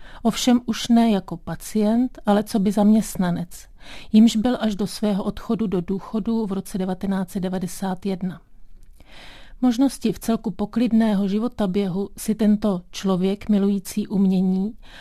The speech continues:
rozměřil a vyplnil právě záslužnou objevitelskou prací na literárním poli, která spojuje jednotlivé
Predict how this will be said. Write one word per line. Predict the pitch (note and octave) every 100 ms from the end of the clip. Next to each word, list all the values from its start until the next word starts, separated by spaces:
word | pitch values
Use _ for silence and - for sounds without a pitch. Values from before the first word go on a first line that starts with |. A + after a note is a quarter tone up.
| - -
rozměřil | G#3+ G3+ A#3 B3+ C4+ B3+
a | A3
vyplnil | G3+ - A#3 B3 B3 -
právě | - A3 G#3+ A#3
záslužnou | G#3+ G3+ G#3+ - B3 A#3+ B3+ B3+
objevitelskou | - G#3+ G#3 G#3+ A3 A#3+ B3 - - B3 G#3+ -
prací | G3+ G3 - - A3+
na | A3+
literárním | G3 G3 G3+ G3+ G3+ A3+ A3+
poli, | - G#3 F3+ - - - - -
která | - G#3+ G#3 G3+
spojuje | - A3 G#3 G#3+ A3+ A3 -
jednotlivé | G3+ F#3 G3+ G#3 G#3+ G#3+